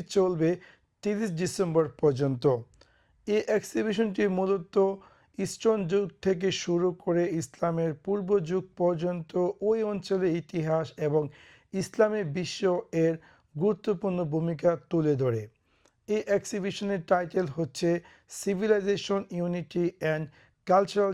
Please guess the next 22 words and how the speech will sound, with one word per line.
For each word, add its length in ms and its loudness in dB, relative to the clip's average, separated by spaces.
Diversity, 640 0
যার 140 4
বাংলা 280 0
অর্থ 160 -8
হচ্ছে 300 0
সভ্যতাগত 720 2
ঐক্য 280 -6
এবং 180 0
সাংস্কৃতিক 680 -2
বৈচিত্র্য। 540 -4
এই 140 10
এক্সিবিশন 500 -2
আসলে 260 0
আপনি 200 -6
দেখতে 220 -2
পাবেন 300 0
আদিম 240 -2
যুগের 320 0
পাথরের 460 2
হাতিয়ার, 500 0
মৃৎশিল্প, 760 -2
শিলালিপি, 680 2